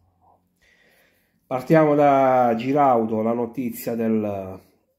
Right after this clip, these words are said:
difetto di giurisdizione, cioè vale a dire la palla passerà a un tribunale ordinario, non si sa se il Consiglio di Stato o,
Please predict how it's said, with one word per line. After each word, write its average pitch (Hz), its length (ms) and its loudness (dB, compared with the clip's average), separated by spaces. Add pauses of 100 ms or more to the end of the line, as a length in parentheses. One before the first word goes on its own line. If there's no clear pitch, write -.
difetto 135 640 -4
di 123 100 -6
giurisdizione, 120 1200 -4 (1600)
cioè 120 180 -4
vale 120 200 2
a 127 40 4
dire 127 220 0
la 127 160 4
palla 135 800 0 (540)
passerà 135 420 -2
a 135 40 2
un 127 100 -2
tribunale 131 500 -2
ordinario, 110 840 -6
non 135 200 -4
si 131 140 -6
sa 120 400 0
se - 140 -6
il 110 200 -6
Consiglio 135 440 -8
di 139 120 -6
Stato 113 680 -6 (1300)
o, - 520 -2